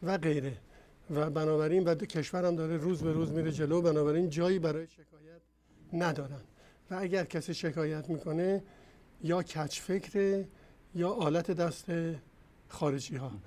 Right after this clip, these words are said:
باز دو مرتبه برمیگشت به همون مسئله اول و این اصلاً باور نکردنیه، برای اینکه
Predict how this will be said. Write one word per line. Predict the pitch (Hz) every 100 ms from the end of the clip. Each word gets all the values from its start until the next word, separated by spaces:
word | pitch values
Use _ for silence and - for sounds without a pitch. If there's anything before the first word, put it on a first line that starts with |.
| - -
باز | 190 196
دو | 165
مرتبه | 165 156 - 175
برمیگشت | 170 165 165 156 147
به | -
همون | 151 156
مسئله | 147 139 151
اول | 156 147 143 139 - - - - - - -
و | 165 170 - - - - -
این | 208
اصلاً | 202 - 202 214
باور | 156 156 160 156 151
نکردنیه، | 156 - 165 156 156 214 170
برای | 151 170
اینکه | 185 190 185